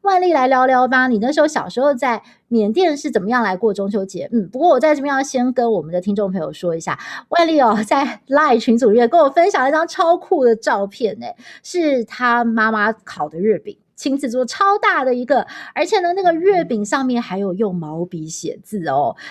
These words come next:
就是写中秋节，哇，那个字也是很漂亮，我是第一次看到这么特别的月饼哎，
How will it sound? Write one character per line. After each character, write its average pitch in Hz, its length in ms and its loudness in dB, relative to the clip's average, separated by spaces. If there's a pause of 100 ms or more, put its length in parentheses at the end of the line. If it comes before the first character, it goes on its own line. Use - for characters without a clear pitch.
就 247 100 2
是 254 80 6
写 - 220 0
中 208 280 0
秋 185 300 0
节， - 320 -12
哇， 214 280 0
那 262 60 0
个 277 100 4
字 254 220 -8
也 170 100 -2
是 208 160 0
很 214 200 -2
漂 202 260 0
亮， 185 260 2
我 202 80 2
是 330 140 2
第 320 260 -6
一 339 60 -2
次 311 220 -8
看 285 180 -4
到 254 100 2
这 370 240 -8
么 302 160 -4
特 285 280 4
别 226 160 4
的 226 100 6
月 247 240 4
饼 151 260 -4
哎， - 200 -6